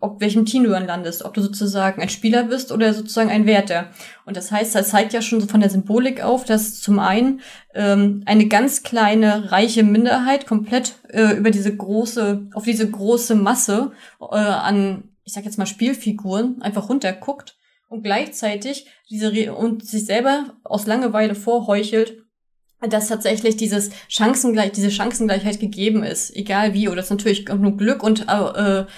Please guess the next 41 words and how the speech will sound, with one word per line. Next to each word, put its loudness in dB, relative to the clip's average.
oder 0
ob -8
das -2
jetzt -4
wirklich -12
Planung 2
dahinter 0
hätte, -4
äh, -4
ist, -2
das -4
ist -4
ja 4
gar -2
nicht 0
sozusagen -4
im -4
Raum. 0
Das -8
ist -10
halt 2
so, -2
die -2
denken 0
sich, -4
wir 0
geben, -2
wir 0
geben -4
euch 0
jetzt -2
als -8
Symbolik 2
den -8
amerikanischen -2
Traum, 2
einer 4
wird -2
überleben, -2
wenn 0
ihr, 2